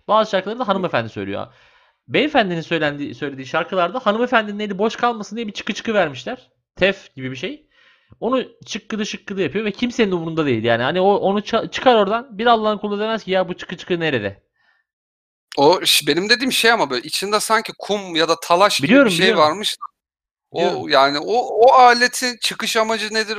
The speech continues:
Speaker 2: O alet olmadan müzik yapılmıyor mu? O aletsiz olmuyor mu? Yani bu çok kafamda soru var. Mesela o aletin üstadı, ne bileyim, Viyana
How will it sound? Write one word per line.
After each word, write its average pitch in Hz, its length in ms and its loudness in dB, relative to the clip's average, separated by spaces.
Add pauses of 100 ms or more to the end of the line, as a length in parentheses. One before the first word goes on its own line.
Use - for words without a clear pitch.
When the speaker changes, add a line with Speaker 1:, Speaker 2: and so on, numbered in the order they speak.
Speaker 2:
O 160 140 4
alet 196 340 6
olmadan 202 420 2
müzik 180 380 -8
yapılmıyor 196 500 -4
mu? 196 360 -6
O 151 240 2
aletsiz 190 640 4
olmuyor 180 500 -4
mu? 190 220 -6
Yani 175 340 2
bu 202 260 -12
çok 269 220 2
kafamda 214 420 2
soru 143 260 -2
var. 127 120 4
Mesela 151 360 2 (580)
o 233 200 8
aletin 247 600 4 (380)
üstadı, 202 540 2
ne 202 100 -4
bileyim, 160 260 -10
Viyana 220 460 2